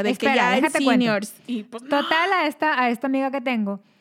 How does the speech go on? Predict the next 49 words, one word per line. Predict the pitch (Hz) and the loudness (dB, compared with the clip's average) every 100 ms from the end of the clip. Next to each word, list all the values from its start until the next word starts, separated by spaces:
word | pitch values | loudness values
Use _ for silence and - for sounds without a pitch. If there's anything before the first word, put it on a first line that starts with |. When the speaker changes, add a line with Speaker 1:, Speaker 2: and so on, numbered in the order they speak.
| _ | _
Speaker 2:
dice, | 196 208 | -4 -2
"Oye, | 240 | 0
pues | 220 | 0
nos | 226 226 | -2 -2
encargaron | 214 208 226 | -2 -2 0
un | 262 269 | 0 -2
informe, | 277 294 302 311 | -2 -4 -4 -4
¿verdad?". | 247 208 220 | -4 -6 -8
O | |
sea, | 214 208 | -8 -8
mi, | 208 | -6
mi | 202 202 | -6 -6
jefe | 226 220 240 | -6 -8 -6
fue | 247 240 | -4 -4
y | 240 | -4
me | 233 | -4
dijo, | 226 247 | -4 -4
"Oye, | 226 | -4
hay | 208 | -6
que | 233 | -8
llen-, | 247 220 | -8 -8
hay | 220 220 | -6 -6
que | 226 | -4
llenar | 226 208 | -2 -2
este | 196 214 | -4 -6
informe". | 185 302 285 | -4 -2 -2
Ok, | 233 175 180 | -4 -6 -8
lo | 185 | -8
llenó | 190 180 247 | -6 -4 -4
y | 262 | -4
todo. | 277 320 320 - - - | -4 -6 -8 -20 -20 -14
Y | - | -6
luego | 269 269 | -2 -2
fue | 277 285 | -2 -2
y | |
le | 269 | -2
dijo | 254 214 | -4 -2
a | 233 | -4
otro | 208 214 | -4 -6
compañero, | 208 220 220 208 - | -4 -4 -4 -6 -4
"Oye, | 226 220 | -2 -2
hay | 196 | -4
que | 185 | -6
llenar | 240 233 | -4 -4
este | 233 254 | -4 -4
informe", | 220 226 226 | -2 -2 -2
no | 208 | -4
sé | 220 | -6
qué. | 208 | -8